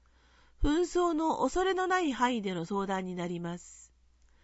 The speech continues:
日時、三月十三日木曜日、午後一時から三時。場所、楠町役場二階、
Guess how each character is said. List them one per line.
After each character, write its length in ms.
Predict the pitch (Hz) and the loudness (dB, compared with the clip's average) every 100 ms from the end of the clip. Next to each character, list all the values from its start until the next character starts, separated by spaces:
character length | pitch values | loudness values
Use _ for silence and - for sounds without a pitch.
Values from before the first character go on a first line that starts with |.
| _ _ _ - | _ _ _ -8
日 400 | 262 349 - 302 | -2 0 4 2
時、 300 | 196 180 151 | 2 -2 -2
三 300 | - 349 392 | 0 2 2
月 280 | 349 269 180 | 2 -2 -4
十 240 | 170 262 | -2 0
三 220 | 302 320 302 | 0 0 0
日 240 | 294 269 | -2 -2
木 340 | 247 247 311 | -2 0 2
曜 240 | 320 330 226 | 2 4 0
日、 300 | 175 175 - - - - - - | -2 -6 -6 -14 -20 -20 -18 -2
午 160 | - | 2
後 160 | 359 311 | 4 4
一 200 | 214 294 | 4 0
時 140 | 330 | -2
か 100 | 285 | -2
ら 140 | 196 170 | -2 -4
三 340 | 214 208 190 | -2 -2 -4
時。 280 | 165 135 - _ _ _ _ _ _ _ - | -8 -8 -8 _ _ _ _ _ _ _ -6
場 160 | 208 208 | -2 -2
所、 460 | - 233 220 - - | 2 2 2 0 -8
楠 240 | - - 381 | -14 -4 2
町 300 | 403 392 392 | 2 4 2
役 220 | 403 294 | 2 0
場 120 | 196 | -2
二 200 | 175 156 | -4 -8
階、 420 | - 175 170 156 | -6 -4 -2 -4